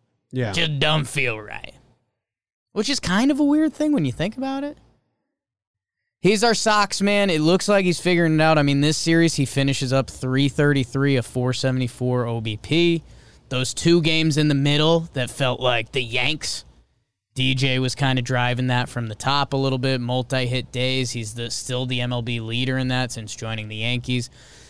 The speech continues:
Speaker 2: D J LeMahieu is the Sox of this team, man. If you don't have him, it just feels weird.
Speaker 1: It's true. That's, that's a good way to put it.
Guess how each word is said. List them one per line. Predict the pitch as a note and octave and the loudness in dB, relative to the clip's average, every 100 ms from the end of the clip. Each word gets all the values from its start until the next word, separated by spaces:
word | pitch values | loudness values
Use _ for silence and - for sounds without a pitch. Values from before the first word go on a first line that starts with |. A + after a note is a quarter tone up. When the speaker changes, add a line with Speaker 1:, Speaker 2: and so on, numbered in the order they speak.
| - | -4
Speaker 2:
D | - | 0
J | A#3+ | 4
LeMahieu | E4 B3+ C4+ B3+ | 4 6 6 6
is | F#3+ | 4
the | C#3+ | 0
Sox | - C#3+ F#3 - | 0 0 0 0
of | D#3 | 0
this | C#3+ | 0
team, | - F#3+ C#3+ | -2 -2 -2
man. | G#2 G#2 | -6 -8
If | A2+ | -8
you | A2+ | -8
don't | A2+ E3 A3+ D3 | 0 4 4 4
have | A#2+ G#3+ D3+ | 2 0 0
him, | A2 A#2+ - - | -4 -18 -20 -20
it | |
just | - B2 - | -12 -10 -6
feels | B2 E3+ A#2 | -2 0 -2
weird. | A2+ D#3 G3 - - _ _ _ _ _ | -2 2 2 0 -20 _ _ _ _ _
Speaker 1:
It's | - | -8
true. | - D3 A2+ - - _ _ | 0 2 2 -4 -16 _ _
That's, | - C3+ - | -4 -2 -2
that's | - B2+ | -6 -4
a | D#3 | 0
good | D3+ | 2
way | C3+ | 2
to | A2 | -2
put | - | -6
it. | F#2+ | -10